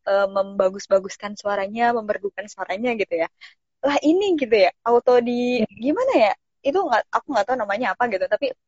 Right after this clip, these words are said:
Speaker 1: pokoknya teman-teman pasti tahu yang dicempreng-cemprengin gitu ala-ala kayak Donald Bebek gitulah ya.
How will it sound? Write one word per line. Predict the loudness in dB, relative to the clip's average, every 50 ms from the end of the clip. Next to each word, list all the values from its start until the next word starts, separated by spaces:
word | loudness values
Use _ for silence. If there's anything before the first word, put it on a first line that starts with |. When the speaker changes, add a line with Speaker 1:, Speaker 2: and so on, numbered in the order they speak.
| _ _ _
Speaker 1:
pokoknya | -6 0 2 2 2 2
teman-teman | 0 -2 -2 -2 -2 0
pasti | -2 -2 -2 0
tahu | 4 4 4
yang | 4 2 -2
dicempreng-cemprengin | -6 -8 -8 -6 -6 -6 -6 -6 -10 -10 -10 -8 -8 -8 -8 -6
gitu | -4 -2 0
ala-ala | 2 2 2 2 0 -2 -2 -4 -6 _ _ _ _ -20 -20 _ _ _
kayak | -4 -2 -2 0
Donald | 0 0 0 0
Bebek | 0 -2 -2 -6 -8
gitulah | -4 0 4 6 6 6
ya. | 6 4